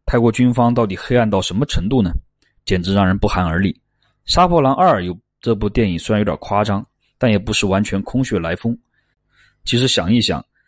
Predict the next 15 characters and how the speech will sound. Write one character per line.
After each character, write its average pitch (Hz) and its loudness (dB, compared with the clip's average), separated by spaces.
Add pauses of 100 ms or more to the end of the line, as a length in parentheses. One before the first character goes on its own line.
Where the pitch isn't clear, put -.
(120)
在 117 -2
泰 143 0
国 98 0 (300)
贩 135 0
毒 127 -2
都 127 -2
是 117 -6
小 80 -6
儿 87 -6
科， 98 -6 (480)
直 - -6
接 185 0
抓 185 0
人 185 2
来 170 2